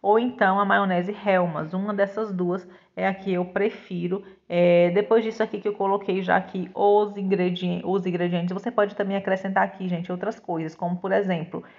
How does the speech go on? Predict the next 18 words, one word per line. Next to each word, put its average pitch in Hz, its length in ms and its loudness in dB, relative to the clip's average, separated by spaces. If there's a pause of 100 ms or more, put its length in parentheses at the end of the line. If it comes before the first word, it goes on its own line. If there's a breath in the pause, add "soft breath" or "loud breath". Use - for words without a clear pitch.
(220 loud breath)
peito 240 240 0
de 202 120 -4
peru 175 280 -4
desfiado, 170 680 -2
peito 196 300 -2
de 180 120 -6
frango 208 500 -4
desfiado, 170 600 -2
pode 208 260 0
colocar 196 320 2
maçã, 185 580 -2 (300 loud breath)
uvas 240 580 2
passas, 180 560 2
e 190 60 0
aí 185 180 4
você 185 220 -6
vai 196 140 0
ter 196 440 -6